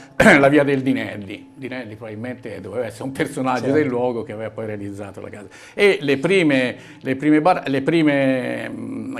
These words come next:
Speaker 1: abitazioni, che erano, dicevo, capanne di Falasco, erano o nei campi o comunque vicino alla chiesa e vicino alla torre.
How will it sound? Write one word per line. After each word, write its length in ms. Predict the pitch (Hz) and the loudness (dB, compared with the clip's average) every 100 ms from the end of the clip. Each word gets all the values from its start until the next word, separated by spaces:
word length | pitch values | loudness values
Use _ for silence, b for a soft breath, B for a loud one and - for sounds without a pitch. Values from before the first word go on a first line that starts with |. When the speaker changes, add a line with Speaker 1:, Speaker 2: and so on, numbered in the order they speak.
| - | -6
Speaker 1:
abitazioni, 1040 | 131 143 151 185 - 190 190 175 185 185 B B B | -4 -2 0 0 0 0 2 2 -2 -6 B B B
che 100 | 113 | -6
erano, 360 | 123 117 117 113 | -4 -4 -6 -8
dicevo, 400 | 110 - 117 107 | -8 -6 -6 -8
capanne 560 | 110 107 113 110 104 | -10 -10 -10 -10 -12
di 100 | 104 | -12
Falasco, 760 | 107 120 110 - - 165 165 B B B | -10 -8 -10 -12 -6 -4 -4 B B B
erano 540 | 160 151 127 120 107 | 0 2 0 -4 -6
o 160 | 165 202 | -2 0
nei 180 | 180 147 | 0 -4
campi 680 | 143 131 127 - 156 151 143 | -4 -4 -6 -6 -2 -2 0
o 300 | 160 165 - | -4 -4 -6
comunque 500 | - 175 156 156 - | -6 -2 0 0 -2
vicino 480 | 131 131 - 135 123 | -4 -4 -2 -4 -4
alla 160 | 117 117 | -6 -10
chiesa 380 | 127 123 120 113 | -6 -6 -4 -8
e 40 | |
vicino 360 | 104 101 113 107 | -10 -12 -14 -14
alla 140 | 101 | -14
torre. 600 | 101 92 92 95 - _ | -14 -16 -16 -18 -20 _